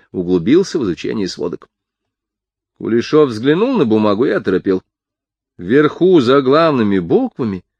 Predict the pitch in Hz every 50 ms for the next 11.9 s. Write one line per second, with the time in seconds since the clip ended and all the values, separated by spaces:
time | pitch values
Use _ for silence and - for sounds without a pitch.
0 | _ _ _ _ - 92 107 113 110 107 - 110 - - 117 110 - 95 92 92
1 | - _ _ 135 170 220 254 240 - - 202 208 190 - - 165 190 196 185 160
2 | - 120 131 151 160 156 - - 127 120 135 135 131 _ - 131 135 131 135 135
3 | 123 - - - - 107 107 107 104 98 - - _ _ _ _ _ _ _ _
4 | _ _ _ _ _ _ _ _ - 92 92 90 87 90 98 123 156 175 196 196
5 | 170 - - 196 185 - _ - 104 123 147 165 170 143 147 170 180 165 143 127
6 | 98 92 - - 101 90 - 101 117 139 147 - - 120 101 - - 95 87 85
7 | 87 90 113 143 156 160 151 113 92 85 90 98 101 - - 87 87 82 82 87
8 | 98 120 139 151 147 - 147 131 110 - 95 92 101 110 120 113 - 107 92 95
9 | 107 95 - - 92 98 101 113 113 110 - - 95 98 92 - - - 76 85
10 | 92 - - 87 - - - _ _ _ _ _ _ _ _ _ _ _ _ _
11 | - - - _ _ - 156 214 254 254 - - - - 85 73 76